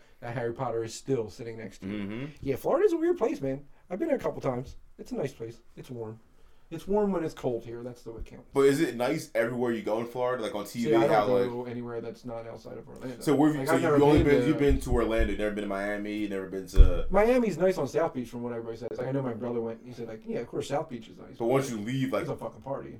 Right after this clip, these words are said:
Speaker 2: the other parts of not
Speaker 1: It's like,
Speaker 2: South
Speaker 1: it's
Speaker 2: Beach,
Speaker 1: almost
Speaker 2: it
Speaker 1: like,
Speaker 2: gets a little sketchy.
Speaker 1: it's almost like a
Speaker 2: As most
Speaker 1: resort
Speaker 2: cities,
Speaker 1: town.
Speaker 2: as most
Speaker 1: You know,
Speaker 2: cities
Speaker 1: like,
Speaker 2: do.
Speaker 1: you stay in the resort area, like, the general visitor area kind
Speaker 2: Right.
Speaker 1: of thing. You're solid, but just don't travel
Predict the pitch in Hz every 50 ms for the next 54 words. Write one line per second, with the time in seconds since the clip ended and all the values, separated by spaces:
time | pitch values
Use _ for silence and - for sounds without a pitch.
0 | - - 98 98 101 98 98 - - _ - - _ - - 104 98 92 - 95
1 | 90 85 - - - - 185 214 220 233 226 208 202 202 208 190 185 233 247 254
2 | 233 220 226 220 185 - - 101 85 82 - - - 98 98 95 - 80 165 160
3 | 185 226 233 226 214 220 202 - 156 156 151 139 - - 156 156 160 160 - -
4 | 135 131 117 113 113 117 101 107 - - - 170 170 170 170 170 170 151 143 139
5 | 135 - 160 151 135 - 180 170 170 160 147 135 139 - 135 135 143 - - 147
6 | 139 139 143 151 156 151 135 117 - - 135 120 113 151 147 139 143 139 135 131
7 | 117 110 - - - - - 139 120 110 135 127 123 139 139 135 135 139 143 143
8 | 147 147 - 101 98 92 85 156 156 156 139 - - - _ - 135 127 113 -
9 | - 123 120 117 113 - - - - - - - - - - 135 123 120 117 -
10 | - _ _ - - - - - - 135 120 - 113 127 117 107 - - - -
11 | - - 135 120 117 113 113 113 113 113